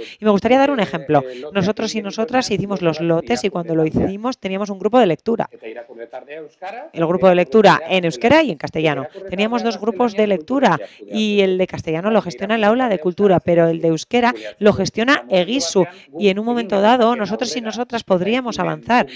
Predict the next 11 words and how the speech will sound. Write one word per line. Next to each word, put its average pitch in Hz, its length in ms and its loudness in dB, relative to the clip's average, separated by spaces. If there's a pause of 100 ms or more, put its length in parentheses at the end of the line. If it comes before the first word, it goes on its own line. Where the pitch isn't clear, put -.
(140)
y 220 80 2
podríamos 226 680 0
hacerlo 208 340 0
desde 196 180 0
la 175 120 -2
iniciativa 175 640 -2
pública 214 440 0
para 190 200 0
crear 190 240 2
otro 196 280 2 (380)
grupo, 190 560 4